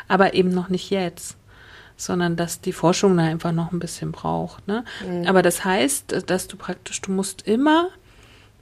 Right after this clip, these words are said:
Speaker 1: mit, im, mit dieser Spritze bleiben. Ich glaub, die musst du einmal pro Woche kriegen oder so, weiß ich nicht genau. Aber lieber so,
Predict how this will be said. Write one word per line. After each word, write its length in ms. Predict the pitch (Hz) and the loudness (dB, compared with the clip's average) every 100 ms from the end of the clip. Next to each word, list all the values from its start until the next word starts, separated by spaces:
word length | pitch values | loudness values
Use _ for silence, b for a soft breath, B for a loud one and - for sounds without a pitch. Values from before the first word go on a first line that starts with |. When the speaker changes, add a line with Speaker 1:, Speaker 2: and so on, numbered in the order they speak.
| - | -6
Speaker 1:
mit, 280 | 208 208 - | -4 -4 0
im, 260 | 202 190 196 | 2 4 2
mit 160 | 202 | 2
dieser 180 | 208 190 | 2 0
Spritze 440 | 185 - 208 - 233 | 0 -4 -4 -2 -4
bleiben. 640 | 233 240 247 262 294 320 - | 0 0 2 0 -2 -4 -10
Ich 100 | - | -14
glaub, 300 | - 202 - | -6 -6 -2
die 100 | 202 | 0
musst 260 | 196 - - | 0 -2 -6
du 40 | |
einmal 240 | 185 202 | -4 -4
pro 200 | 202 - | -4 -6
Woche 220 | 190 208 240 | -4 -2 -4
kriegen 260 | - 240 | -4 -4
oder 140 | 233 233 | -2 0
so, 200 | 240 254 | 0 2
weiß 180 | 214 214 | 2 4
ich 60 | |
nicht 180 | 226 220 | 0 -2
genau. 200 | 226 247 - B B B B - _ _ _ - _ - - - | -6 -6 -8 B B B B -20 _ _ _ -20 _ -20 -10 0
Aber 300 | 185 165 - - | 4 4 2 -2
lieber 380 | 185 196 165 | -2 2 2
so, 580 | 160 - 214 226 233 330 | 2 2 2 4 4 2